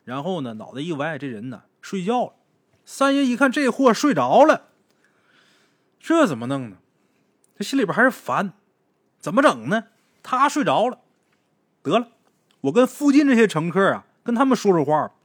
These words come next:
他就开始跟别人搭话，但是三爷发现啊，这趟车上的人好像都不怎么爱说话。三爷一连扯了好几个话头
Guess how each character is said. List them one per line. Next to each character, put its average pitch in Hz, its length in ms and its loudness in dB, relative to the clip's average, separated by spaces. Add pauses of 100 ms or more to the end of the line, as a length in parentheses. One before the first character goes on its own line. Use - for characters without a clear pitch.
(720)
他 - 140 -8
就 226 80 -4
开 233 160 0
始 160 80 0
跟 208 220 -2
别 185 100 -2
人 220 100 -4
搭 208 240 0
话， 240 280 2 (880)
但 170 140 6
是 160 120 2
三 147 220 -2
爷 135 100 0
发 123 180 -4
现 113 160 -10
啊， 90 280 -16
这 302 260 2
趟 151 260 0
车 135 280 -6
上 120 100 -8
的 110 80 -10
人 101 160 -16 (680)
好 113 180 -12
像 175 100 -4
都 277 140 0
不 269 160 0
怎 147 100 -4
么 101 80 -12
爱 104 120 -10
说 98 180 -12
话。 95 220 -16 (720)
三 262 260 -4
爷 285 100 0
一 285 80 0
连 247 160 2
扯 139 220 -6
了 139 80 -8
好 254 160 0
几 226 80 -2
个 196 100 2
话 208 200 4
头 139 240 -6